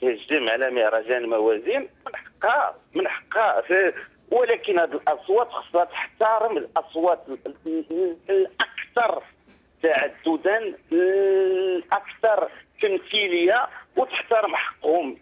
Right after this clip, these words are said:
باش يخرجوا، تحترم حقهم فاش يكونوا مختلفين معاهم، تحترم حقهم في أي شيء. فهذا الأخ قال لك: "أنا ما تناقش". أنا مشيت الحوار مع الناس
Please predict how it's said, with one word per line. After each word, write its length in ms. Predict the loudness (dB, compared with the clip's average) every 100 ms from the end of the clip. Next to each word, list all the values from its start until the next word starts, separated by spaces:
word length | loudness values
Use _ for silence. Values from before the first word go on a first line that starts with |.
| -2
باش 180 | 0 0
يخرجوا، 580 | 0 0 0 0 0 0 -8 -20 -12
تحترم 400 | -4 0 0 -2
حقهم 560 | -8 -12 _ -2 -2 0
فاش 200 | -2 -2
يكونوا 300 | 0 0 0
مختلفين 640 | -2 -2 -2 -2 -2 0
معاهم، 420 | 2 2 2 -2 -10 _ _
تحترم 400 | -8 0 0 2
حقهم 360 | -2 -4 -2 -2
في 180 | -2 -4
أي 140 | -4
شيء. 260 | -2 -2 -2 0
فهذا 340 | 0 2 0 0
الأخ 300 | -2 -4 -2
قال 120 | -2 0
لك: 140 | 0
"أنا 140 | 2
ما 140 | 2 -2 0
تناقش". 380 | -2 -2 -12 -20 _ -2
أنا 160 | -2
مشيت 320 | -4 -6 -8 -8
الحوار 480 | -6 -2 0 2 2
مع 160 | 2 -2
الناس 220 | 0